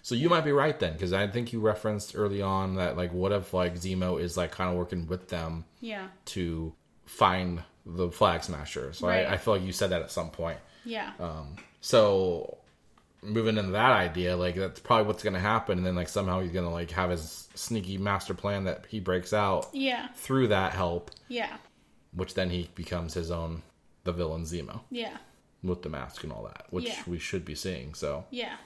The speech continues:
Speaker 2: definitely.
Speaker 1: I got real Magneto vibes from this scene where they, they show Zemo in his
Speaker 2: Mm-hmm.
Speaker 1: cell and playing chess, and
Speaker 2: Yeah.
Speaker 1: it just felt very modern prison.
Speaker 2: Yeah, I agree.
Speaker 1: <laughs>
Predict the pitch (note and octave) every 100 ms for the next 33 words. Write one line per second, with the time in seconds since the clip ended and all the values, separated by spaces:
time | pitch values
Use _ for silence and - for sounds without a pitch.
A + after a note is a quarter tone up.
0 | - A3+ A3 G3 - D4 - _ - B2+
1 | D#3+ F#3+ B2 B2 B2+ B2 A#2 A2+ F2 G2+
2 | F#2+ F#2+ A2+ A2 F2 E2+ E2 D#2+ - F#2+
3 | F#2 F2+ E2 - F#2+ F2 E2 F2 - -
4 | F2+ F2+ F2+ F2 - F#2+ F2+ G2 F#2 F2
5 | F2+ E2+ E2 E2+ F2 F#2 F2+ D2 - F#2+
6 | F#2 F2 F2+ E2+ E2 F2 - - - G#2
7 | G2 F2 - F#2+ F#2 F#2+ - F2 E2+ E2+
8 | - A#3+ A3+ A#2+ D3 C#3+ - - A#2 -
9 | A2 A2 G#2+ G2+ G2 - - _ - G2+
10 | G2+ G2 G2+ F#2+ F#2 F2+ - A2 F#2 F#2
11 | F2+ F2+ F2 _ _ _ - A#3 G#3 A3
12 | - _ _ _ - - - - A#3 A3
13 | A3 G3+ G3+ F#3+